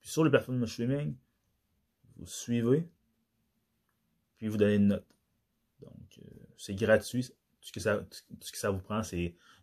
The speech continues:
de l'huile de bras, <laughs> ou de l'huile, ou un coup de doigt pour, euh, mes francophones hors Québec,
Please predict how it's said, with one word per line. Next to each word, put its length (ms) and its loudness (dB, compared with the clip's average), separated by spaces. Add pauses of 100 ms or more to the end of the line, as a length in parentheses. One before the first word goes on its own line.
de 60 -6
l'huile 380 2
de 100 0
bras, 340 2 (680)
<laughs> 440 -14
ou 60 -6
de 60 -4
l'huile, 260 -2 (580)
ou 440 -6 (480)
un 100 -8
coup 120 0
de 120 8
doigt 340 8 (380)
pour, 240 -8
euh, 200 -2
mes 260 -4
francophones 840 -2
hors 220 -6
Québec, 480 0